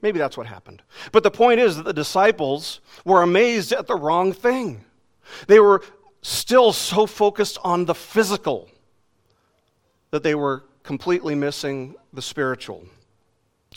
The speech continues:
But I think that by the time John wrote this, which was much, much later, the time that he wrote his testimony, he was able to look back on this and to see the spiritual significance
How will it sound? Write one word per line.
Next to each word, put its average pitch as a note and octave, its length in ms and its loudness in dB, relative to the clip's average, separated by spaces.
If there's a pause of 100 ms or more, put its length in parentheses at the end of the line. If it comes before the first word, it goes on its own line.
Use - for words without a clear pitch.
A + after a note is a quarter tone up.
But E3 120 0
I D3+ 60 4
think A#3 320 0 (500)
that F3 100 0
by D#3+ 220 6
the C#3+ 100 -6
time A3 380 0
John E3 360 2
wrote D3 280 0
this, - 360 -10
which D#3 160 -8
was C3 380 -8 (1300)
much, - 240 -2
much D#3+ 200 -4
later, B2+ 300 -8 (200)
the B2+ 80 -20
time D3+ 220 -6
that B2 100 -8
he C3 80 -8
wrote C3+ 180 -4
his A2+ 160 -10
testimony, G#2+ 560 -12 (360)
he - 120 -10
was D3+ 140 -6
able A3+ 240 0
to D3+ 40 -2
look C#3+ 300 -4
back C3 300 -10
on A2 180 -10
this - 440 -14 (300)
and D#3+ 140 -4
to E3+ 80 -6
see G#3 380 -2
the D#3+ 120 -4
spiritual E3 640 -4
significance C3 1120 -10